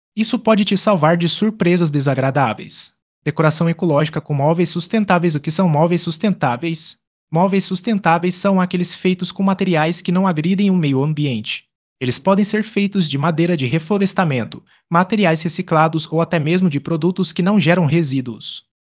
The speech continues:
Ao escolher móveis sustentáveis, você está fazendo uma escolha que beneficia o planeta e a sua casa.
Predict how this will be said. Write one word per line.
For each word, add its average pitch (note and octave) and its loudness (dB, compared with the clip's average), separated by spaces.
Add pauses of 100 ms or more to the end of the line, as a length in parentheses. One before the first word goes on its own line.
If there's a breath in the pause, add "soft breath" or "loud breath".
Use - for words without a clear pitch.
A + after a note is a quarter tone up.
(120)
Ao B2+ 2
escolher F3 2
móveis D#3+ 2
sustentáveis, C3+ -2
você C3+ 0
está C#3 0
fazendo F3+ 2
uma G3 2
escolha F3+ 0
que F3 -2
beneficia F#3+ 0
o G#3+ 0
planeta E3+ 2
e E3+ 0
a D3+ 2
sua D3 -2
casa. G#2+ -2